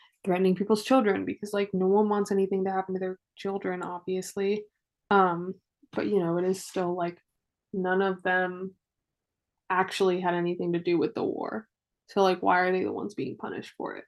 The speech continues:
And I'm not saying, like, "Oh, we should start, like, publicly displaying adults' bodies." No, we shouldn't be doing that, period.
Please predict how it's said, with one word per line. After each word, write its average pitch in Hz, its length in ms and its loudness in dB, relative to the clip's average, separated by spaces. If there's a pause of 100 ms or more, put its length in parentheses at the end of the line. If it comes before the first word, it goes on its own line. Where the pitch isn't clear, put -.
(460)
And 254 80 4
I'm 254 80 8
not 240 140 4
saying, 226 240 6
like, 185 300 6
"Oh, 208 200 6
we 190 120 6
should 196 220 -4
start, - 280 0
like, - 240 0 (320)
publicly 196 360 2
displaying - 400 -2
adults' 185 380 2
bodies." - 580 0 (200)
No, 190 400 6
we 202 200 4
shouldn't 233 280 0
be 196 100 0
doing 185 280 2
that, 170 240 -4 (320)
period. 185 580 2